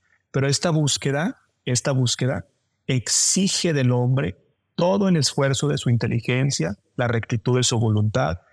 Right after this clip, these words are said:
un corazón recto y también el testimonio de otros", aquí subrayo esto porque es la cuestión de la comunidad,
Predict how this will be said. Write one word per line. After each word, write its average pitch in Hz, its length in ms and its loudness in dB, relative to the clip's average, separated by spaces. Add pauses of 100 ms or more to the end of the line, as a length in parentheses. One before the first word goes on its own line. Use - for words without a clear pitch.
(280)
un 170 200 2
corazón 127 420 2
recto 127 560 -2
y 143 100 0
también 127 400 2 (140)
el 120 160 0
testimonio 139 640 0
de 120 120 0
otros", 127 720 -2
aquí - 200 -10
subrayo 117 420 0
esto 120 200 -2
porque - 260 -4
es 120 60 2
la 127 80 2
cuestión 117 240 -2
de 123 60 0
la 120 80 0
comunidad, 113 540 0